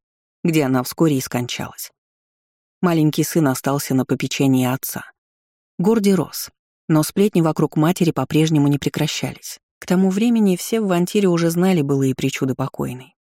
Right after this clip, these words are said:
Люди любили поиздеваться, напоминая его место.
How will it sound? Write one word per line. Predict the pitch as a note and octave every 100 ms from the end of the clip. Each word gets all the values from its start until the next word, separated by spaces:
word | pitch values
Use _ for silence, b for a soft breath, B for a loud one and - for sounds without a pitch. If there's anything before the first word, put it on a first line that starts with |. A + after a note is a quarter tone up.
| _ _ _
Люди | E3 E3 D3+
любили | D3+ D3+ D#3+
поиздеваться, | D3 C#3 C3+ C#3 B2 C3 - C3+
напоминая | B2+ C3 C3 C3 B2+
его | B2+ B2+
место. | B2+ C3 - -